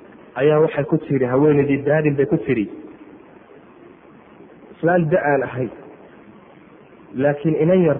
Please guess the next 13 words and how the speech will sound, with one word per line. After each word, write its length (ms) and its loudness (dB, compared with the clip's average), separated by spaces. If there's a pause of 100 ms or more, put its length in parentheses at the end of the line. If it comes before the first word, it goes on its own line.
baa 100 2
guriga 320 2
ii 200 2
joogta, 300 -4
anu 180 0
aan 180 0
dhalay. 220 0 (1300)
Inantaasaan 960 0
kuu 220 0
keeni, 380 2
ha 100 -8
kuu 260 0
shaqayso." 680 -4